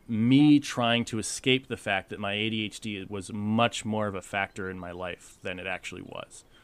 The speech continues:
Um, all of those things were try to convin-, to try to convince me that I was, in fact, in control of whether or not I did all this work.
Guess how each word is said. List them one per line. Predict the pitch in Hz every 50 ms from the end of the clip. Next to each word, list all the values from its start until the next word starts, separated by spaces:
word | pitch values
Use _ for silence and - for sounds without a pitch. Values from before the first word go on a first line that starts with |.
| - - - - - _ _ _ -
Um, | 104 101 101 90 90 90 - - - _ _ _ _ _ _ _
all | 113 127 143 147
of | 139 127
those | 135 123 - -
things | 123 117 113 101 95
were | 113
try | 95 - - 113
to | 110 107
convin-, | - - 110 107 101 117 120
to | - - 107
try | - 135 135 135
to | 139
convince | - 127 117 107 131 131 131 - -
me | 110 107 95 95 - _ _ _ _ - _ _ _
that | 107 110 104
I | 107 117 131 139 135
was, | 131 127 117 110
in | 113 107
fact, | - - 113 101 95 - - -
in | - 113 107
control | - - 104 101 - - 160 170 165 139 123 110 104 95 - -
of | 104 95 101
whether | 110 107 101 98 95
or |
not | 95 95 90 90 90 -
I | - 101 101
did | 92 90 107 98 95 92
all | - 98 92 90
this | 92 87 - -
work. | 98 90 82 80 -